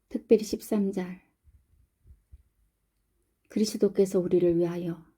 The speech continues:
저주를 받은 바 되사 율법의 저주에서 우리를 속량하셨으니 기록된 바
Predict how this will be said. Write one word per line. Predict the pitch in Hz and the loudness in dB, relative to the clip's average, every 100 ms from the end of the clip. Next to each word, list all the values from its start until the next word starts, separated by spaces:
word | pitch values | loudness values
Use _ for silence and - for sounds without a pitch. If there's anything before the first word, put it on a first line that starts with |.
| _ | _
저주를 | - 196 190 196 185 | -4 0 4 4 2
받은 | 180 185 175 | -2 -4 -4
바 | 170 175 | -6 -10
되사 | 170 165 165 165 _ _ - _ - | -10 -10 -14 -14 _ _ -20 _ 4
율법의 | 202 214 208 208 190 | 6 6 2 0 0
저주에서 | - 180 170 175 170 170 170 165 _ | -4 -10 -4 -2 -2 -4 -12 -14 _
우리를 | 185 190 185 170 | -2 2 4 2
속량하셨으니 | 170 214 208 196 202 - 190 - - 175 - _ _ _ _ _ _ _ | 0 0 2 0 -6 -8 -10 -8 -8 -8 -10 _ _ _ _ _ _ _
기록된 | - 196 185 - 170 160 165 | 2 4 2 0 2 2 0
바 | 165 160 | -6 -8